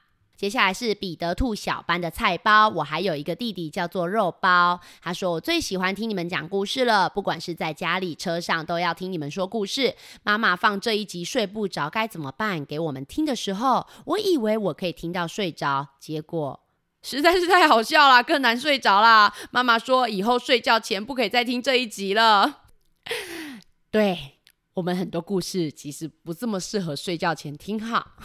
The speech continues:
<laughs> 好，那菜包说喜欢姐姐们说故事，希望我们天天有鸡腿跟饼干可以吃，录更多的故事给你们听，谢谢咯。再来是台北小班的朗朗，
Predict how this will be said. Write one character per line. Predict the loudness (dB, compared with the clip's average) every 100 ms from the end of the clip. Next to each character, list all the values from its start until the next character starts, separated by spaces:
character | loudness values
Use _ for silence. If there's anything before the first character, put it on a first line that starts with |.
| -8
<laughs> | -6 -6 -8 -10 _ _ _ _ _ -8
好， | -4
那 | -2 -2
菜 | 0 0
包 | 4 4
说 | 4 -2
喜 | -2 -2
欢 | 0 0
姐 | -2
姐 | -4
们 | -2 -2
说 | 0 0
故 | 0 -2
事， | 0 0 0
希 | -2 -4 2
望 | 2 2
我 | -2
们 | -6
天 | -6 -4
天 | -2 -2
有 | -4
鸡 | -4 -2
腿 | 0
跟 | 0 -2
饼 | -4 -6
干 | -2 -2
可 | -2 -4
以 | -4
吃， | -6 -2 0 0
录 | 0
更 | 0 0
多 | 0
的 | -4
故 | -4 -4
事 | -4 -6
给 | -4 -2
你 | -2 -2
们 | -4 -2
听， | 0 2 2 0 0
谢 | -2
谢 | -2 0
咯。 | 4 6 8 8 6 4 0 _ _ _ _ 0
再 | 4
来 | 4 4
是 | 2 2 0
台 | -2 0 0 2
北 | 2 0
小 | 0 -2 -2
班 | 0 0
的 | 0
朗 | -2 0 -2 2
朗， | 2 2